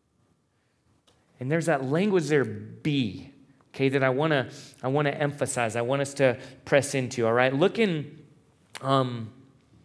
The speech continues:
let's see now, even, we'll go back to, uh, say to verse, verse five again.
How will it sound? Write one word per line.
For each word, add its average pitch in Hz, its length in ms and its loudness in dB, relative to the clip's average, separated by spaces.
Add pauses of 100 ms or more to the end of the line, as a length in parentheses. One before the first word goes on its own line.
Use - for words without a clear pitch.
(1200)
let's 135 160 -6
see 127 180 -2
now, 113 180 0
even, 123 200 -4
we'll 139 180 -2
go 160 160 2
back 143 380 4
to, 131 300 2
uh, 110 360 2 (840)
say 151 240 -2
to 131 80 2
verse, 120 480 -4 (2750)
verse 123 220 -4
five 104 320 -2
again. 101 300 -16